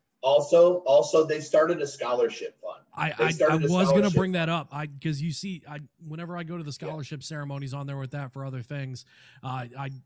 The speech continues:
Speaker 2: I always catch that when I see your mom there, 'cause she's usually the one who gives it out.
Speaker 1: Yeah, and they,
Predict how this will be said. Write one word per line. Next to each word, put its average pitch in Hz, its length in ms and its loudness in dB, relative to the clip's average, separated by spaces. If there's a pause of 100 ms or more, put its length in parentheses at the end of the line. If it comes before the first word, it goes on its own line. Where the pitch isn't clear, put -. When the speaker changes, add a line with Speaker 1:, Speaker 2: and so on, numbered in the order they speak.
(120)
Speaker 2:
I 151 100 -4
always 151 240 -6
catch 156 300 -6
that 143 180 -8
when 139 140 -8
I 135 60 -6
see 165 160 -8
your 143 100 -6
mom 139 300 -4
there, 127 220 -6 (320)
'cause 139 120 -2
she's 147 260 -4
usually 135 240 -4
the 135 60 -2
one 131 160 -4
who 127 100 -2
gives 127 240 -6
it 131 80 -4
out. 127 240 -6 (540)
Speaker 1:
Yeah, 107 300 -2 (280)
and 127 180 -6
they, 135 280 0